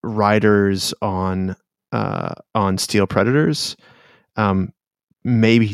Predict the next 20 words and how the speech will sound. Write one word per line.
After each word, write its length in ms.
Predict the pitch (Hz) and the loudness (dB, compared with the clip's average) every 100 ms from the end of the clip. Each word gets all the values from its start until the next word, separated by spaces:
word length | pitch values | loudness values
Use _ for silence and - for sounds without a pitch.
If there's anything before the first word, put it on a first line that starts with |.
| - | -6
ten 540 | 107 113 98 120 180 - _ _ _ _ _ - | -6 -2 -2 0 0 -4 _ _ _ _ _ -18
steel 280 | - 117 117 | -2 2 2
predators, 800 | 123 117 147 160 156 - - - - | 2 2 0 0 -4 -6 -10 -12 -8
uh, 240 | 123 104 104 | -4 -2 -2
with 140 | 110 | -2
riders 480 | 98 98 117 123 120 | 0 0 0 0 -2
on 220 | 123 131 | -4 -2
them. 260 | 143 143 139 - - _ _ _ | -2 -2 -4 -10 -20 _ _ _
And 160 | 120 92 | -4 -2
each 260 | 139 - | -4 0
one 100 | 127 | 0
of 60 | 113 | 0
these 160 | 107 | -2
columns 640 | - 110 110 110 101 101 101 | -2 -2 0 0 -2 -4 -4
is 480 | 101 98 95 92 - | -4 -4 -6 -8 -10
between, 760 | - 98 - 107 101 98 98 104 | -10 -10 -6 -4 -2 -2 -2 -4
like, 320 | 101 104 - - _ _ _ _ _ _ | -6 -10 -14 -20 _ _ _ _ _ _
twenty-five 840 | - 113 110 - 104 101 98 98 98 | -4 -2 -2 -2 0 0 0 -2 -2
and 300 | 98 82 - | -4 -6 -8
forty 760 | - 101 98 92 101 85 - | -8 -6 -4 -6 -10 -12 -16